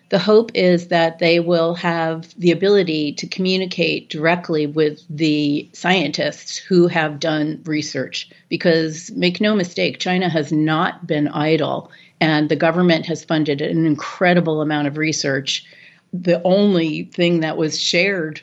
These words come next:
from all of this research, however, was the genetic sequence of sars cov two, the virus that causes covid nineteen. And because of that, we have been able to develop a vaccine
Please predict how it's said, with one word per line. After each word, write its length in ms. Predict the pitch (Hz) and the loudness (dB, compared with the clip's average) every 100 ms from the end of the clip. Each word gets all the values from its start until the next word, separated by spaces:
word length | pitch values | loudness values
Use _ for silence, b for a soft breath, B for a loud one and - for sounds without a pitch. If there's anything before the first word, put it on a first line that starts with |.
| _ | _
from 380 | - 185 220 240 | -4 -2 0 -2
all 260 | 220 226 | -4 -6
of 140 | 226 208 | -4 -6
this 180 | 220 | -6
research, 420 | 233 226 220 214 214 | -6 -6 -4 -6 -4
however, 540 | 220 226 254 254 B B B | -4 -2 -4 -6 B B B
was 400 | 185 180 175 175 170 | -2 2 2 0 -6
the 160 | 160 170 | -4 -2
genetic 560 | 196 180 180 208 208 | 0 0 0 0 -6
sequence 640 | - 202 196 196 190 190 - | -10 -8 -8 -6 -6 -6 -6
of 260 | 170 147 | -8 -8
sars 420 | - 170 175 180 180 | -6 -2 0 -2 -6
cov 400 | - 175 170 - | -4 -2 -2 -4
two, 480 | 220 196 165 175 175 B B | 0 0 0 -4 -8 B B
the 100 | 175 | -2
virus 360 | 165 160 160 - | 0 0 -2 -4
that 180 | 160 | -8
causes 420 | - 165 156 160 - | -4 -4 -4 -8 -12
covid 960 | - 170 156 165 - - 156 151 156 | -6 -4 -4 -8 -12 -4 -4 -2 -4
nineteen. 880 | 151 147 - - 240 190 170 175 175 B B B | -2 -4 -6 -6 -4 -2 -2 -6 -8 B B B
And 520 | 175 170 170 170 165 170 - 160 | -2 0 -2 -2 -6 -10 -12 -4
because 480 | 170 175 208 196 180 | -4 -2 0 0 -2
of 240 | 170 151 | -8 -6
that, 360 | 156 151 147 175 | -4 -4 -4 -6
we 200 | 170 170 | -4 -2
have 300 | 165 147 - | -2 -2 -4
been 160 | 165 | -6
able 400 | 160 165 156 156 | -4 -6 -6 -8
to 180 | 147 156 | -8 -8
develop 380 | 143 156 147 143 | -6 -4 -4 -6
a 40 | |
vaccine 640 | 139 143 156 156 143 143 | -6 -6 -6 -4 -2 -2